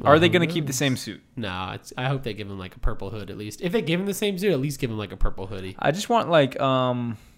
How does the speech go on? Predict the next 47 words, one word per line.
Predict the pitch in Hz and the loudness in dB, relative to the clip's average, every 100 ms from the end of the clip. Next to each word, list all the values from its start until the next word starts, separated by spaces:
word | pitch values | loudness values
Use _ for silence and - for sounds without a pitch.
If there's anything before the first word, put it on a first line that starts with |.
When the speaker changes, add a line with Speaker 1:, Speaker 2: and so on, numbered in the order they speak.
| _ _ _ - - - _ _ - - - | _ _ _ -18 -18 -20 _ _ -20 -20 -4
Speaker 1:
I | 127 | 2
want | 151 220 | 4 4
him | 240 | 4
to | |
wear | 247 | 2
a | 233 | 2
mask | 135 123 120 | 2 2 0
'cause | - 117 | -4 0
Marvel | 123 151 | 2 2
does | 180 185 180 | 2 -2 -2
this | 180 | -4
thing | - 131 127 | -2 -2 -2
these | 123 120 | -2 -2
days | 117 117 117 | 0 0 0
where, | 120 | 0
like, | 113 113 110 | 0 0 -2
no | 123 | -2
one | 127 135 | 0 2
wears | 135 131 | 0 0
their | 131 | -2
masks | 127 113 - - | 0 -2 -4 -8
anymore. | 113 110 107 107 127 - - | -6 -4 -4 -6 -8 -12 -20
Speaker 2:
Star | - - 120 | -14 -8 -4
power, | 123 92 95 | -4 -4 -6
baby. | 98 117 113 - - _ _ _ _ _ | -10 -10 -12 -16 -20 _ _ _ _ _
Speaker 1:
Yes, | 139 107 - | -4 -4 -6
but, | - 117 208 180 156 - | -10 4 10 10 10 6
um, | 151 143 147 143 143 - | 6 8 8 4 2 -4
and | 143 117 | 0 2
it's, | 107 - | 0 -6
and | - 120 123 | -6 -2 2
Willem | 135 131 | 4 2
Dafoe, | 120 143 117 | 2 4 4
I | 107 | 4
do | 113 - 127 123 | -2 -2 0 4
love. | 131 113 | 4 4
He's, | 117 113 | 0 0
like, | 117 110 | 0 0
the | 107 | 2
best | 120 - | 2 0
part | - 120 | 2 4
of | 113 104 - - | 4 -2 -6 0
probably | 139 131 | 2 2
the | 113 | 0
whole | 113 113 | 0 0
Raimi | 113 110 | 0 -2
trilogy. | - 120 113 110 | -2 0 0 -2